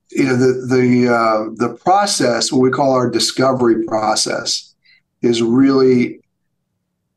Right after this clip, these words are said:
a two-way street, very educational, very much about fit.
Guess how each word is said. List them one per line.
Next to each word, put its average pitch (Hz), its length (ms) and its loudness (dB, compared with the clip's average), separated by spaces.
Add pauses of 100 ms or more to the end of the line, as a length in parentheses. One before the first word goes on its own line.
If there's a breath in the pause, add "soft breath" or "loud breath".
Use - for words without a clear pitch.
a 123 60 -2
two-way 185 360 2
street, 143 460 0
very 151 300 2
educational, 127 960 -2
very 156 360 0
much 135 340 0
about 117 380 -4
fit. - 560 -6